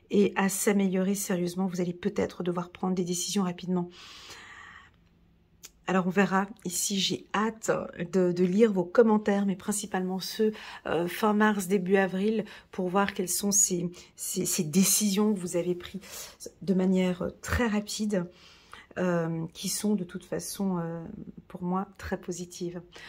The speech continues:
Voilà les scorpions, merci infiniment pour la qualité de ce tirage. Euh, donc il y a des sentiments romantiques, moi je vous sens prêt pour un nouvel amour. Prenez bien soin de vous. Et je vous dis les scorpions, ah n'oubliez pas un petit pouce j'aime pour soutenir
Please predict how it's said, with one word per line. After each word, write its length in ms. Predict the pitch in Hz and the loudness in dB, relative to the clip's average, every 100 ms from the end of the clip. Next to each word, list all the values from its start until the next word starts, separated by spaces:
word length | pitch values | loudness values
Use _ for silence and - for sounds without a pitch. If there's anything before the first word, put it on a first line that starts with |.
| - - | -10 0
Voilà 200 | 185 208 | 4 4
les 80 | 214 | 2
scorpions, 560 | - 190 - 220 220 | 0 -6 -6 0 2
merci 520 | 214 196 208 208 - | 4 4 2 -2 -4
infiniment 540 | 190 - 208 190 185 185 | -4 -2 0 0 0 -2
pour 240 | 190 190 | -4 -6
la 140 | 165 160 | -6 -2
qualité 420 | 190 185 - 208 | -2 -2 -6 -6
de 40 | |
ce 120 | - | -6
tirage. 580 | 208 - 190 208 254 196 - - - - - - - | -6 -2 0 0 0 -2 -6 -16 -18 -16 -16 -10 -4
Euh, 600 | 180 180 175 175 170 175 | 0 2 2 2 2 0
donc 180 | 180 | 0
il 40 | 185 | 0
y 20 | |
a 20 | |
des 100 | 175 | 0
sentiments 440 | 175 185 - 196 180 | 0 -2 -4 -4 -2
romantiques, 540 | 185 185 180 - 214 | 0 -2 -4 -8 -6
moi 160 | 202 175 | -4 -2
je 100 | 180 | -4
vous 200 | 175 165 | -8 -12
sens 380 | - 190 180 175 | -8 -6 -6 -6
prêt 260 | - 196 175 | -6 -6 -6
pour 220 | 202 185 | -10 -8
un 100 | 170 | -6
nouvel 360 | 170 233 214 180 | 0 2 2 0
amour. 400 | 165 170 175 - - - - | -2 -6 -8 -12 -20 -20 -10
Prenez 320 | - 175 175 | -4 -2 -4
bien 360 | - 160 190 | -6 -2 0
soin 220 | 196 - 196 | 0 -2 -4
de 100 | 175 | -6
vous. 220 | 165 165 - - - | -8 -14 -18 -18 -6
Et 60 | 180 | -4
je 100 | 180 | -4
vous 60 | |
dis 160 | 180 196 | -4 -2
les 80 | 202 | -2
scorpions, 420 | - 214 - - | -4 -8 -6 2
ah 140 | 269 277 | 2 2
n'oubliez 360 | 269 269 254 277 | -2 -2 -2 -4
pas 160 | 311 - - - - - | -6 -8 -12 -14 -14 -4
un 180 | 226 220 - - | -2 -2 -6 0
petit 420 | 294 285 - 285 | 0 0 -2 -4
pouce 540 | 285 - 277 254 - 226 | -4 -6 -4 -2 2 2
j'aime 380 | 208 233 226 226 | 4 4 4 2
pour 220 | 226 214 | -2 -4
soutenir 460 | - - 240 233 | -4 -4 -2 0